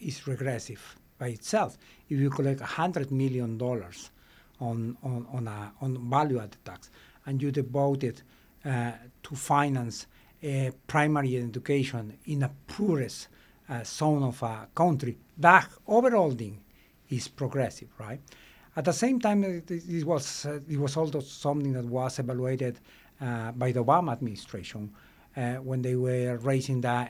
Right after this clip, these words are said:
excise taxes, right? So they were basically raising the tax on cigarettes, on smoke, right?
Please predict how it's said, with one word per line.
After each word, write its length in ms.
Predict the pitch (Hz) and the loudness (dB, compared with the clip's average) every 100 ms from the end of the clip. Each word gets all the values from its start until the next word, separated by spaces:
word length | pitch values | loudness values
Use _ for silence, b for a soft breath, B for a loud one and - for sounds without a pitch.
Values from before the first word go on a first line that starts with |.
| - | -4
excise 400 | 143 - 139 - | -4 -4 -6 -8
taxes, 460 | - - 104 - - | -12 -12 -18 -16 -12
right? 240 | - 151 - B B B | -10 -12 -16 B B B
So 520 | - - 139 131 131 | -12 -4 0 0 0
they 100 | 131 | 2
were 360 | 135 131 127 117 - _ | 2 4 2 -2 -8 _
basically 360 | 156 151 - 143 | -4 -4 -2 0
raising 440 | 139 135 143 139 | 0 0 0 0
the 100 | 127 | 0
tax 340 | 123 113 - - | -2 -4 -4 -8
on 180 | 127 120 | -6 -6
cigarettes, 480 | - 139 117 113 - | -4 -4 -4 -6 -8
on 140 | 113 | -10
smoke, 340 | 101 123 95 - | -6 -6 -6 -10
right? 240 | 104 120 | -12 -12